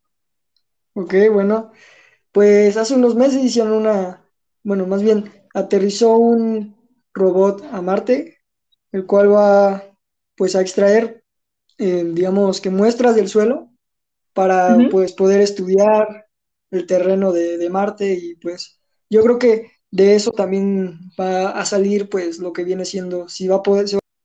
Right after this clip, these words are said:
Speaker 1: a terraformar Marte para, pues, en un futuro que los humanos, eh, vivan ahí en, en Marte.
Speaker 2: A ver, ¿tú sabías esa teoría, güey, de que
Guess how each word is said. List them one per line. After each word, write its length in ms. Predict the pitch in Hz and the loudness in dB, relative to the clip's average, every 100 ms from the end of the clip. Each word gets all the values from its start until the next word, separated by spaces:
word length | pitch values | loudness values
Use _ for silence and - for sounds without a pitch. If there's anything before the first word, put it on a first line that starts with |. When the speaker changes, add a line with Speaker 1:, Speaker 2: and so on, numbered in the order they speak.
| _ - | _ -4
Speaker 1:
a 40 | |
terraformar 640 | 208 185 170 175 180 185 | -2 -2 -4 -6 -6 -6
Marte 320 | 190 196 202 185 | -4 -6 -6 -8
para, 460 | 185 175 175 170 _ _ _ | -8 -8 -10 -14 _ _ _
pues, 280 | - - _ _ _ _ - | -18 -18 _ _ _ _ -2
en 120 | 196 | 0
un 60 | 214 | 0
futuro 640 | 233 262 262 247 285 285 | 0 4 4 4 0 -8
que 100 | - 185 | -6 -6
los 240 | 180 175 | -6 -8
humanos, 520 | 190 196 196 180 - - | -4 -2 -2 -4 -10 -14
eh, 580 | 185 175 170 170 170 165 _ _ - | -10 -8 -8 -8 -10 -12 _ _ -2
vivan 360 | 214 208 170 | 2 2 0
ahí 240 | 170 202 202 | -4 -6 -6
en, 180 | 170 | -8
en 240 | 202 190 180 | -12 -14 -6
Marte. 260 | 226 - _ _ _ _ _ _ _ _ _ _ _ _ - | -6 -6 _ _ _ _ _ _ _ _ _ _ _ _ -4
Speaker 2:
A 80 | 214 | -2
ver, 100 | 214 | 0
¿tú 100 | 254 | 2
sabías 220 | 285 285 | 2 4
esa 200 | 285 285 | 2 2
teoría, 360 | 208 190 190 190 | 0 0 0 -2
güey, 180 | 196 | 0
de 200 | 214 196 | -2 -4
que 500 | 202 180 180 175 170 | -6 -8 -6 -6 -8